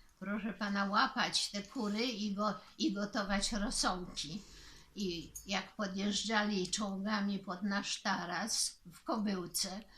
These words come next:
to, proszę pana, to byliśmy przerażeni, przerażeni. Ale oni jakoś przyzwoicie się z-, w stosunku do nas zachowywali. Przyzwoicie.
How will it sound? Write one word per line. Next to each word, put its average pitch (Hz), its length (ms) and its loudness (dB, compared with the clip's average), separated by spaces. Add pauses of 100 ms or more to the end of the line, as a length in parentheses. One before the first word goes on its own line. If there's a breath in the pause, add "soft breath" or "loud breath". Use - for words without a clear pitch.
(320 soft breath)
to, 202 120 -2
proszę 208 400 0
pana, 208 440 0 (420 loud breath)
to 196 120 -2
byliśmy 208 680 0
przerażeni, 220 1300 0
przerażeni. 226 1040 0 (540 soft breath)
Ale 208 300 2
oni 214 520 2
jakoś 208 540 0 (640 soft breath)
przyzwoicie 214 920 2
się 185 240 -2
z-, 180 200 -4 (200)
w - 60 0
stosunku 196 720 -2
do 185 180 -4
nas 208 360 -2
zachowywali. 190 1160 -4 (380)
Przyzwoicie. 208 920 -2